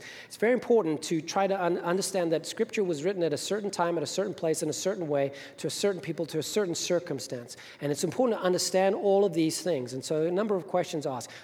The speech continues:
Who is writing? Well, Malachi. Who's he writing on behalf? He's writing on behalf of God. Who's he writing to? Well, he's writing to the people of Judah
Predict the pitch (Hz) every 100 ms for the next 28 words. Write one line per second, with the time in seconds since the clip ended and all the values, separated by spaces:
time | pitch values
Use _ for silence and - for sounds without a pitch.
0 | - 247 262 170 180 165 131 107 101 -
1 | - - - _ - 135 160 165 - -
2 | - 151 165 - 135 113 - - - _
3 | 175 156 170 165 165 160 156 156 180 139
4 | - 135 127 131 117 143 156 160 165 143
5 | 143 117 127 156 147 170 139 123 - -
6 | - - 208 185 190 190 180 180 233 208
7 | 117 139 147 180 175 190 185 156 - 214
8 | 208 156 147 180 - - - - _ _
9 | - 147 139 156 214 147 156